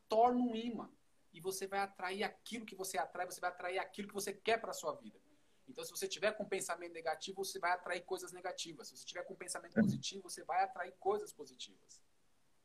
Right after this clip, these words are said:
Speaker 2: A chave é Kozen Rufu.
Speaker 1: Foi, foi essa clareza que eu tive.
Speaker 2: É. A chave é Kozen Rufu, né? Kozen Rufo, né? Não sei exatamente como é a pronúncia.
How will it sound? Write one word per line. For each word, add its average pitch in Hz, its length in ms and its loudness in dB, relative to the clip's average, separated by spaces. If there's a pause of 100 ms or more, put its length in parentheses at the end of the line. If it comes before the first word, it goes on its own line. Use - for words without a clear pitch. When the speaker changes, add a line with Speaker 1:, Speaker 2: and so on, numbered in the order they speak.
(280)
Speaker 2:
A 127 140 12
chave 165 400 12
é 170 120 12
Kozen 190 480 12
Rufu. 220 420 12
Speaker 1:
Foi, 214 200 12 (140)
foi 214 140 4
essa 262 300 6
clareza 196 600 2
que - 100 -8
eu - 80 -8
tive. 160 380 -8 (1200)
Speaker 2:
É. 120 240 12 (420)
A 147 120 12
chave 175 320 12
é 202 140 12
Kozen 196 360 12
Rufu, 202 400 12
né? 170 180 12
Kozen 160 260 12
Rufo, 160 440 12
né? 139 140 12
Não 160 80 12
sei 165 240 12
exatamente 143 420 12
como 131 120 12
é 131 40 12
a 127 60 12
pronúncia. 131 480 12